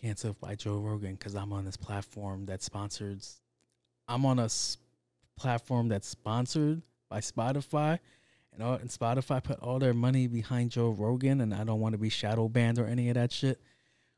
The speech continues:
What's the word that I want to use that describes Joe Rogan?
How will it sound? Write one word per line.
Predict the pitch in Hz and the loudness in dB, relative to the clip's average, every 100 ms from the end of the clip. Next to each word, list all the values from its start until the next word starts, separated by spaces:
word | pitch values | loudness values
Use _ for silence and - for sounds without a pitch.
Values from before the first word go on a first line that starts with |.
| _ - | _ -20
What's | 123 165 - | -12 -8 -8
the | - 151 | -2 0
word | 127 107 113 113 107 98 98 | 0 2 2 2 2 -2 -4
that | 101 - - | -8 -8 -4
I | 131 139 135 | 2 2 2
want | 110 117 120 | 0 0 -2
to | - 139 | -2 -2
use | 123 117 113 113 113 113 113 | 0 0 0 0 0 -2 -4
that | 101 | -6
describes | 104 - 117 131 135 131 123 | -6 -4 0 2 2 2 -2
Joe | 123 120 120 113 | 2 2 2 0
Rogan? | 101 107 107 98 87 107 | 0 -2 -2 -6 -10 -14